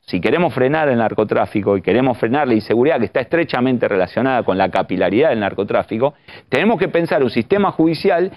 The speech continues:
que sea capaz de abordar toda la demanda, porque si no, y además usted sabe que las causas de la policía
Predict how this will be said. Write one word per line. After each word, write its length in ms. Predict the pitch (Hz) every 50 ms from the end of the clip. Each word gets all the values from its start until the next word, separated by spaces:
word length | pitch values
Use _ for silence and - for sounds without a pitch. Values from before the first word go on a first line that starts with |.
| - _ _ _
que 140 | - 107
sea 240 | - - 196 214 185
capaz 320 | 143 143 135 - 202 214 180
de 80 | 160
abordar 400 | 139 127 131 180 185 220 226 185
toda 160 | - 160 139
la 100 | 123 113
demanda, 460 | 107 120 185 254 269 208 131 98 82 87
porque 240 | - 104 104 98 -
si 140 | - 127 156
no, 220 | 226 262 - - - -
y 80 | - -
además 240 | 101 120 170 190 131
usted 140 | - 135 113
sabe 200 | - 156 156 110
que 80 | 104
las 120 | 101 90 -
causas 320 | - 139 120 - 120 113
de 40 | 104
la 120 | 101 95
policía 500 | 85 98 101 101 95 - 175 180 127 82